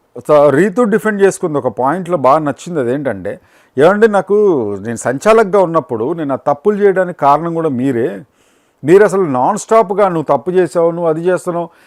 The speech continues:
ఇక్కడ నాకు శల్య సారథ్యమే గుర్తొచ్చింది. ఆ ఆట ఆడుకో-, ఆడుకోకుండా నేను లాస్ట్ టైమ్ కూడా టాస్క్ జరిగేటప్పుడు కూడా నేను ఈ అభిప్రాయాలు చెప్పాను. రీతు గేమ్ ఆడుకోనివ్వకుండా మిగతా వాళ్ళు, కళ్యాణ్ కానీ, లేకపోతే డెమాన్, డెమాన్ పవన్ కానీ, లేకపోతే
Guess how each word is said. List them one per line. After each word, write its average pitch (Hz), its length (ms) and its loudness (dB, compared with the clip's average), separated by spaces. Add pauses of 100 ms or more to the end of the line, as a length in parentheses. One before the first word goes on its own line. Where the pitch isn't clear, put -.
(140)
ఇక్కడ 170 200 -2
నాకు 160 220 -4
శల్య 170 280 0
సారథ్యమే 208 480 2
గుర్తొచ్చింది. 170 580 -6 (400)
ఆ 107 200 0
ఆట 170 300 6
ఆడుకో-, 180 280 6
ఆడుకోకుండా 143 640 2
నేను 139 200 -2
లాస్ట్ 131 280 0
టైమ్ 190 160 -2
కూడా 180 160 0
టాస్క్ 156 380 0
జరిగేటప్పుడు 165 560 -2
కూడా 175 340 0 (380)
నేను 143 420 0
ఈ 131 120 0
అభిప్రాయాలు 151 540 0
చెప్పాను. 123 320 0 (440)
రీతు 175 320 2 (180)
గేమ్ 185 180 4
ఆడుకోనివ్వకుండా 156 920 0 (160)
మిగతా 156 300 0
వాళ్ళు, 202 160 4
కళ్యాణ్ 135 440 -2
కానీ, 165 420 -4
లేకపోతే 139 320 -2
డెమాన్, 110 400 -6
డెమాన్ 120 340 -6
పవన్ 147 240 -2
కానీ, 147 260 -4
లేకపోతే 147 440 -4